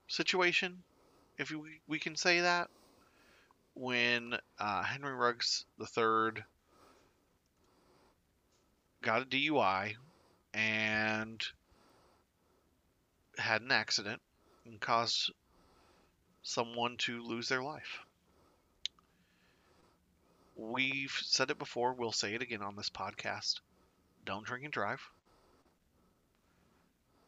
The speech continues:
It's not appropriate for N F L players. It's not appropriate for regular people. Just don't do it. Because,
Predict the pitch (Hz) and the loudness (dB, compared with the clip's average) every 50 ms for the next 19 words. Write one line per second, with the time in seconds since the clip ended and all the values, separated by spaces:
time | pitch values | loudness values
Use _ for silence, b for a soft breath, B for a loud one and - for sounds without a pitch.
0 | _ - - 117 - - 123 120 113 110 107 107 110 - - 123 - - 123 113 | _ -10 -10 -6 -4 -2 0 2 2 4 4 2 0 -2 -6 -8 -2 0 0 0
1 | - - 107 107 - - - - 87 101 104 101 - 104 107 - - 123 120 120 | 0 0 -2 -2 -2 -2 -2 -2 -2 -2 -2 -2 -2 -2 -2 0 -2 -2 0 0
2 | 117 120 117 - - - - - 104 - 101 - - 104 92 - - 98 92 - | -2 -4 -4 -6 -6 -6 -6 -6 -6 -6 -8 -8 -10 -10 -10 -8 -8 -10 -10 -8
3 | - - - 87 92 95 95 104 110 110 110 107 - - 117 107 117 113 110 110 | -10 -12 -8 -6 -4 -4 -4 -4 -4 -4 -6 -6 -6 -8 -8 -6 -4 -6 -6 -6
4 | 107 _ _ _ _ _ _ _ _ _ _ _ _ _ _ _ _ _ _ _ | -10 _ _ _ _ _ _ _ _ _ _ _ _ _ _ _ _ _ _ _
5 | _ _ - - 117 - - 156 151 143 147 160 127 - - _ _ _ _ _ | _ _ -6 -2 0 0 2 0 0 0 0 -2 -2 -4 -8 _ _ _ _ _
6 | _ _ _ _ _ _ _ _ _ _ _ _ _ _ _ _ _ b b b | _ _ _ _ _ _ _ _ _ _ _ _ _ _ _ _ _ b b b
7 | b b b b b b b b _ _ _ _ _ - 120 - - - 117 110 | b b b b b b b b _ _ _ _ _ -10 -6 -2 2 4 4 4
8 | 110 110 110 110 107 104 - - - - - | 4 4 2 0 -2 -2 -2 -2 0 -2 -2